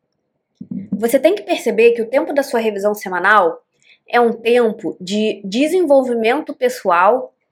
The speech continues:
gerenciamento e administração da vida. Eu costumo dizer que a revisão semanal é quando você para pra conversar com você mesma sobre a sua vida.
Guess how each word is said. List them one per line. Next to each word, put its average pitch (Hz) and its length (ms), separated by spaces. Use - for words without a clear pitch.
gerenciamento 262 1400
e 254 140
administração 254 960
da 226 120
vida. 190 440
Eu 190 100
costumo 247 320
dizer 220 260
que 214 100
a - 20
revisão 208 360
semanal 220 500
é 196 40
quando 202 240
você 208 200
para 190 500
pra 226 120
conversar 247 540
com 311 100
você 240 280
mesma 202 640
sobre 240 320
a 226 60
sua 302 240
vida. 226 500